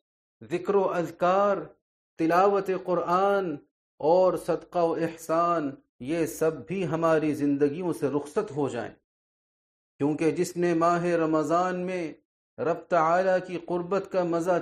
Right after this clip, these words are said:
چکھ لیا، اس کے شایان شان یہی ہے کہ وہ سال کے باقی مہینوں میں بھی اطاعت و قرب الہی کے راستوں پر گامزن رہے۔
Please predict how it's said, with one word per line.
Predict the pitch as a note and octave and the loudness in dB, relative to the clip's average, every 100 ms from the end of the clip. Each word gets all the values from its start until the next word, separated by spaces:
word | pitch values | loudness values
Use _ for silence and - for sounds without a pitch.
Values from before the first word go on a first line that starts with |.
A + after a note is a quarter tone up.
| - | 2
چکھ | A3+ A3+ | 2 2
لیا، | E3+ F3+ F3 F3 D3 - _ _ - | -6 -4 -4 -4 -4 -8 _ _ -10
اس | D3+ - | -10 -4
کے | E3+ D3 | -2 -2
شایان | - C#3+ C#3+ D3 D#3 D3+ | -2 -2 0 0 0 -2
شان | C#3 D3 D#3 D#3 C3+ | -4 -2 0 0 -2
یہی | C3 D#3 G#3+ F#3+ D#3 | -2 -2 -2 -2 0
ہے | D#3 C#3+ - _ _ - | 0 0 -6 _ _ -6
کہ | D3+ | -2
وہ | D3 C#3 | -2 -4
سال | - C3+ D#3 D#3+ D3+ | -2 0 2 2 2
کے | C#3+ D#3 | -2 -4
باقی | C3+ C#3+ D3+ F3 E3+ | 0 0 0 -4 -4
مہینوں | D3+ D3 E3 F3+ E3+ | -2 -2 -4 -2 -2
میں | D#3+ F#3+ | -2 -2
بھی | F3+ G3+ F#3+ D3 - _ _ D3 | 0 -2 -4 -6 -14 _ _ -6
اطاعت | C#3+ E3 E3 D#3+ E3+ E3 | -2 2 4 4 2 0
و | |
قرب | D3 E3+ D#3 | -2 -2 0
الہی | D#3 D3+ D3 D#3 D3+ D#3 C#3+ | 0 -2 0 0 0 0 -2
کے | C#3+ C3 | 0 0
راستوں | C3+ C3+ - D3 | 2 0 -4 -4
پر | C3+ B2 | -2 0
گامزن | B2 A#2+ A#2 E3 | -2 -4 -4 -6
رہے۔ | B2 G#2 G#2 | -4 -6 -8